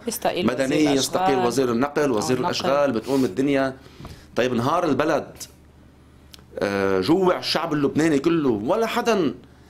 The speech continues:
Speaker 2: يعني يعطي قيمة لهيدا الشعب إنه حدا يقول والله أنا بدي استقيل من، من هيدي المسؤولية، أنا غلطت. ما بدنا نحاسب حدا ولا بدنا نحاكم حدا ولا بدنا نحبس حدا، لأنه حداش بيحبس حدا بلبنان. كل واحد لاطي ورا الطائفة، ورا ال-،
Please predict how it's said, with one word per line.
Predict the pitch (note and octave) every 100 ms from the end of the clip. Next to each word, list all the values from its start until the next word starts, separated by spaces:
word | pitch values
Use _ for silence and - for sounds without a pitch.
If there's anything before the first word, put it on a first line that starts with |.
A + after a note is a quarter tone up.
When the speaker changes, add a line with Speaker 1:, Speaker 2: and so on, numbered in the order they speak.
| - - -
Speaker 2:
يعني | A2+ A#2+ A2+ A2 -
يعطي | D#3 A3 G3 E3
قيمة | D3+ G3 G3 D3+ - A#2 F#2+ - - - - - - -
لهيدا | D3 D3+
الشعب | - - D#3 B2+ - - -
إنه | C#3 C#3
حدا | F3 F3+
يقول | E3
والله | D#3+ D3+
أنا | D#3+
بدي | C3+
استقيل | B2 - - D3+ B2+
من، | A#2 A2
من | A2 A2 G#2
هيدي | C3 A#2
المسؤولية، | A#2+ - D3+ F3 G#3
أنا | G3+
غلطت. | G3 F#3+ F#3+ F#3+ F3+ - - - - - - -
ما | E3
بدنا | F#3 F3
نحاسب | - F3+ F3 C#3
حدا | F3 E3 D3+
ولا | D#3
بدنا | D3+ D3+
نحاكم | C#3 D#3+ D#3+ C#3
حدا | C3+ C#3 C#3+
ولا | C#3+ D3
بدنا | C#3 C#3 C#3 B2+ - - -
نحبس | D3+ D3 C#3+ -
حدا، | D3 D3
لأنه | C3 C3+
حداش | B2+ D#3+ D3
بيحبس | D3+ -
حدا | C#3 B2+
بلبنان. | A#2 A2 B2 C3 B2+ - - -
كل | C#3+
واحد | D3 D3+ B2
لاطي | C#3 C#3+ A#2+
ورا | A#2
الطائفة، | A2 B2+ C3+ C3+ B2
ورا | A#2+ B2
ال-، | A#2